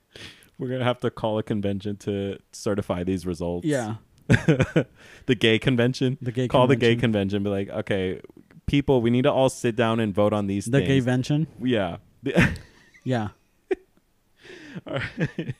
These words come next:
Speaker 1: <laughs> All right, you ready for the next one? I
Speaker 2: Mm-hmm.
Speaker 1: think you got it. Go.
Speaker 2: Okay. What do you think about windbreakers? I'll tell. I,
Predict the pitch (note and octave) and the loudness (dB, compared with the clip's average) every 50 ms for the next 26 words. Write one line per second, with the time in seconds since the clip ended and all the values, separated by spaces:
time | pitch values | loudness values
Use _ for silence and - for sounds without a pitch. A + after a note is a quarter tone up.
0 | _ _ _ _ _ _ _ - - - - C3 - A2+ - - D#3+ A#2+ - - | _ _ _ _ _ _ _ -20 -20 -18 -8 -6 -4 0 2 0 0 0 -2 -10
1 | - - - - - - C3+ - C3 A2+ G#2+ G#2+ G#2 A2 A2+ A#2 A2 B2 A#2+ A2+ | -20 -20 -20 -20 -20 -16 -6 -2 0 2 2 2 2 2 2 2 2 2 0 2
2 | A2+ A2+ - - C3+ D3 D#3 - - A#2+ A#2 F#2 G#2 A2+ A#2 A#2+ G#2+ G2 G2+ F2+ | 0 0 -2 -2 -4 -4 -6 -8 -10 -12 -10 -6 0 2 2 2 2 2 0 -2
3 | E2 D2+ D#2 D#2 - _ _ - - - - E2 E2 D#2 - A#2+ A#2+ - A2+ G2+ | -4 -6 -8 -10 -12 _ _ -20 -12 -10 -8 -8 -8 -10 -12 -12 -10 -10 -10 -12
4 | - _ - - _ _ _ - C3 C#3+ D#3 D3 F3+ E3 D#3 D#3+ D#3 D3 A#2+ B2+ | -12 _ -20 -20 _ _ _ -2 0 0 0 0 0 0 2 2 2 0 0 0
5 | B2+ C3+ C#3 - A#2 G#2+ - F2 F2 F#2 - - _ _ _ _ _ _ _ _ | -2 -2 -2 -4 -6 -6 -6 -10 -12 -12 -14 -18 _ _ _ _ _ _ _ _
6 | _ _ _ _ _ _ _ _ _ _ _ _ _ _ _ _ - _ _ _ | _ _ _ _ _ _ _ _ _ _ _ _ _ _ _ _ -20 _ _ _
7 | _ _ _ _ - C3+ - - D#3 - - - D#3 E3 | _ _ _ _ -6 -4 -2 -2 -4 -2 -2 -2 -2 -2